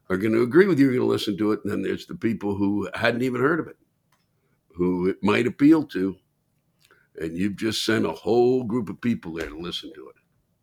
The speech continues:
Okay? Maybe next time. Shh. Just let it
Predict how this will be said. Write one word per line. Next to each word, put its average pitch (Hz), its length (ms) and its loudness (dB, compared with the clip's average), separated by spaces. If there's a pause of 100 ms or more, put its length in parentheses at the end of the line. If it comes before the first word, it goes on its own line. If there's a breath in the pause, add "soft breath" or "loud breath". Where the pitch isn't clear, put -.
(720)
Okay? 120 260 -4 (880)
Maybe 104 240 2
next 113 340 -4
time. 90 320 -4 (340)
Shh. - 540 -16 (840)
Just - 260 -6
let 104 160 2
it - 220 -4